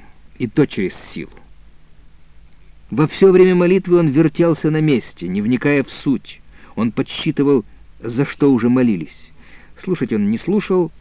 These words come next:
но самая суть давно была ему наизусть известна. Известно было также,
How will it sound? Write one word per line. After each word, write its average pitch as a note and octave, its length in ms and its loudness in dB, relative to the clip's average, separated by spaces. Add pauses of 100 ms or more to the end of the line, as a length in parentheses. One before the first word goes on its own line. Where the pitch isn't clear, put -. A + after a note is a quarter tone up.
(280)
но A#2+ 140 -2
самая A#2+ 360 0 (100)
суть F3 320 -4
давно D3 340 -2
была B2+ 240 0
ему A2+ 160 0
наизусть G#2+ 520 -2
известна. G2+ 680 -4 (340)
Известно C#3 420 0
было C#3 140 2
также, C3 380 -2